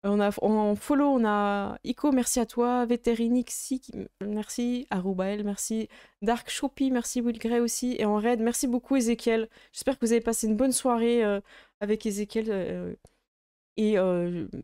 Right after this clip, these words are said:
sur, euh, bah voilà, sur, euh, sur du jeu de rôle toujours. On va aller, euh, faire le raid. Je sais pas sur qui on va aller.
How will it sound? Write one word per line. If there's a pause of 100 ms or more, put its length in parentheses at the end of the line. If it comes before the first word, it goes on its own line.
sur,
euh,
bah
voilà,
sur,
euh,
sur
du
jeu
de
rôle
toujours. (340)
On
va
aller,
euh,
faire
le
raid. (260)
Je
sais
pas
sur
qui
on
va
aller.